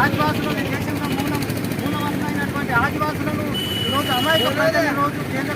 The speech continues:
ప్రభుత్వం పొట్టన పెట్టుకుంటుంది. కాబట్టి ఈరోజు ఆదివాసుల పైన దాడులు ఆపాలి, ఈరోజు ఆదివాసుల అహానాన్ని కూడా ఆపాలని చెప్పేసి కూడా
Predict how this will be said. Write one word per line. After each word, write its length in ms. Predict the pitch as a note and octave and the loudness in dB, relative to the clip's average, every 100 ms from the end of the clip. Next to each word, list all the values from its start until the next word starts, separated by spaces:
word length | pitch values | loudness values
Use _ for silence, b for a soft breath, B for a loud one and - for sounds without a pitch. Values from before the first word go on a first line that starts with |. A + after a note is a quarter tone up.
| - | -2
ప్రభుత్వం 340 | - - - - | -2 -2 -2 -2
పొట్టన 200 | - - C#4 | -2 -2 -2
పెట్టుకుంటుంది. 440 | - - - - B3+ | -2 -4 -4 -2 0
కాబట్టి 380 | C4 C4+ - C#4+ - - - - | 0 0 0 0 0 0 -2 0
ఈరోజు 220 | C4+ C#4+ A#3 | 0 2 4
ఆదివాసుల 420 | C#4+ D#4 D#4 D#4 - | 4 2 0 -2 -4
పైన 160 | A4+ A4+ A#3+ | -2 0 2
దాడులు 300 | C4+ - C#4 | 2 4 4
ఆపాలి, 320 | C#4 C#4+ C#4+ C#4+ | 4 2 2 2
ఈరోజు 260 | C#4 C#4+ C#4+ A#3+ - - F#3+ A3+ | 2 2 0 -4 -4 -4 0 0
ఆదివాసుల 420 | C#4 D4+ A#3+ C#4+ - | 0 0 0 0 0
అహానాన్ని 400 | D#4 D4+ D4+ - | 2 2 2 2
కూడా 120 | D4 D4+ C4 | 2 2 2
ఆపాలని 320 | C4+ C#4+ C#4+ A3 | 0 0 0 -2
చెప్పేసి 260 | A3 C4+ - | -2 -4 -4
కూడా 340 | C#4 C#4 C#4 | -4 -2 0